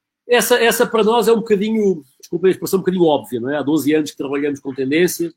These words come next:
primeiro com a ERA, agora com a Inova, mas, eh, o nosso mapa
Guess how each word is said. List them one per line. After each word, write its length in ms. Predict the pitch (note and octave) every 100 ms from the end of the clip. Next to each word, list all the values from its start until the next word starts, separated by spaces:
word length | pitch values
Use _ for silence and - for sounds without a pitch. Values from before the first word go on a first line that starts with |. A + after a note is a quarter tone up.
| _
primeiro 280 | C3+ C#3+ C#3
com 80 | B2+
a 100 | C#3
ERA, 180 | D3+
agora 200 | C3 C3+
com 80 | B2+
a 40 | B2
Inova, 320 | C#3 E3 D3
mas, 380 | C3+ B2+ B2 _ _ -
eh, 260 | B2 A2+ C3+
o 140 | G2
nosso 280 | C3 C3+ -
mapa 420 | D3 C#3 C3 A#2